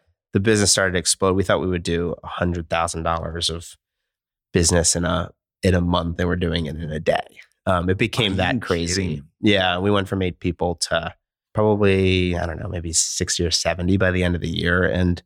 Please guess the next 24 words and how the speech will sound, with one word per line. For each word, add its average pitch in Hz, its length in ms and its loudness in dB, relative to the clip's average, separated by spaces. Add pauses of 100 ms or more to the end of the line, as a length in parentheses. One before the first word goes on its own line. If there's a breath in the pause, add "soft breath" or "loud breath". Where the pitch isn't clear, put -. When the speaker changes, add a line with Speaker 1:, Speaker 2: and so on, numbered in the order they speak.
(500)
Speaker 1:
and 87 260 0
the 90 80 -2
acceleration 101 640 2
was 87 360 -2
Speaker 2:
At 107 60 -2
the 117 120 4
end 113 80 2
of 104 80 0
twenty 110 220 -4
twenty, 104 320 -2
you, 92 200 -2
you 90 220 4
were 80 60 2
Speaker 1:
Yeah. - 60 -2
Speaker 2:
at - 80 -8
sixty 95 300 -8
people. 92 400 -6
Speaker 1:
Yeah, 120 140 4
about 107 220 2
sixty. - 480 -6 (120)
Yeah, 87 160 -2
sixty-five, 90 540 -8
somewhere - 220 -10
in - 60 -18